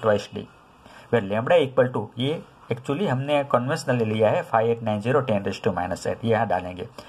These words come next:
We have to find out D। तो हम इधर क्या करेंगे, देखो आप, position of the first minima, ये यहाँ पहले फ्रिंजेस थी, अब फ्रिंजेस दिखनी बंद हो गई हमें,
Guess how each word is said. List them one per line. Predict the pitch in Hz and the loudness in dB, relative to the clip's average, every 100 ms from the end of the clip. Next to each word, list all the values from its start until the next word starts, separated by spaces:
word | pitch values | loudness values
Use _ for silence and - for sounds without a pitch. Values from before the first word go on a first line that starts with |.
| - | -2
We | 120 | 2
have | 135 | 2
to | 160 120 | 2 0
find | 123 123 | 2 2
out | 107 104 | 0 -2
D। | 92 - - - - | -8 -8 -20 -20 0
तो | 196 | 2
हम | 208 | 2
इधर | 147 147 | 2 2
क्या | 127 98 | 2 0
करेंगे, | 92 90 85 | 0 -10 -10
देखो | 90 110 - | -4 -2 0
आप, | 82 - - - - - - - - - - - - - - - - | 0 0 -10 -20 -20 -20 -20 -20 -20 -20 -20 -20 -20 -20 -20 -6 4
position | 120 143 220 214 | 4 4 0 -2
of | 190 165 | -2 2
the | 143 - | 2 4
first | 147 - | 4 2
minima, | 123 98 92 - 131 | -4 -2 -4 -6 -2
ये | 160 180 - - - - - - - | -2 -2 -8 -20 -20 -20 -20 -14 -2
यहाँ | 131 175 | 2 4
पहले | 180 170 175 | 4 2 0
फ्रिंजेस | 165 170 165 175 | -2 -4 -2 -4
थी, | - 190 | -2 0
अब | 131 - - - 135 | -2 -4 -14 -4 -2
फ्रिंजेस | 143 156 170 165 | 0 -2 -4 -6
दिखनी | 160 165 165 185 | -6 -6 -6 -4
बंद | 175 147 160 165 | -4 2 2 4
हो | 175 | 2
गई | 170 180 | 2 0
हमें, | 165 165 107 | 0 0 -2